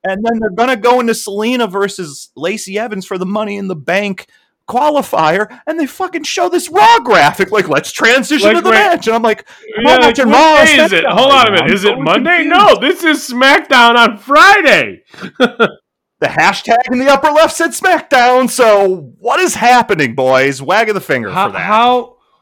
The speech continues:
Speaker 2: how can you get that messed up? How is that possible? I thought these were not the same
Speaker 1: I know
Speaker 2: production
Speaker 1: how.
Speaker 2: teams.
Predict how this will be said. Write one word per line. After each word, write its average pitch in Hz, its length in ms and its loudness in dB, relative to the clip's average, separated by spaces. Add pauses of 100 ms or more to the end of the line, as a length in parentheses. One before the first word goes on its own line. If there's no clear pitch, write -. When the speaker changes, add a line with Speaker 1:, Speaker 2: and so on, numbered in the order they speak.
(180)
Speaker 2:
how 220 240 0
can 269 160 -4
you 240 140 -2
get 208 180 -6
that 180 180 -2
messed 160 280 -8
up? 117 240 -8
How 185 280 0
is 226 120 -4
that 202 160 -4
possible? 127 600 -6
I 170 120 0
thought 254 320 0
these 262 180 -2
were 240 120 -2
not 247 280 2
the 240 80 -8
same 247 240 -2
Speaker 1:
I 202 40 -2
know 202 160 0
Speaker 2:
production 247 400 0
Speaker 1:
how. - 40 -8
Speaker 2:
teams. 180 460 -4